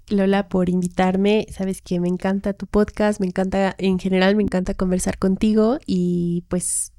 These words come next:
ojalá esto, pues, se, se escuche y, y llame como atención a más dudas, ¿no? Y nos ayude también a reflexionar sobre nuestras vidas, ¿no? Sobre cómo estamos llevando esto. Ujú.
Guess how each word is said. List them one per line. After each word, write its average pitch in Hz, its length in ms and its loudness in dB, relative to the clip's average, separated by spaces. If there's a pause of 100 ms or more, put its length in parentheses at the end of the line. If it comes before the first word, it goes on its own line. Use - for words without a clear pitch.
(160)
ojalá 190 320 2
esto, 190 240 -2
pues, 190 180 -2
se, 175 640 -4
se - 180 -6
escuche 214 760 0
y, 175 680 -2
y 180 160 0
llame 185 260 4
como 180 380 0
atención 175 480 0
a 190 40 2
más 185 220 0
dudas, 208 420 2
¿no? 202 220 0 (720)
Y 190 220 6
nos 185 180 6
ayude 185 240 6
también 185 320 4
a 185 60 4
reflexionar 208 580 2
sobre 190 240 4
nuestras 185 380 2
vidas, 220 320 2
¿no? 233 120 6
Sobre 196 320 2
cómo 190 300 6
estamos 190 380 4
llevando 190 320 4
esto. - 240 -4 (120)
Ujú. 226 320 2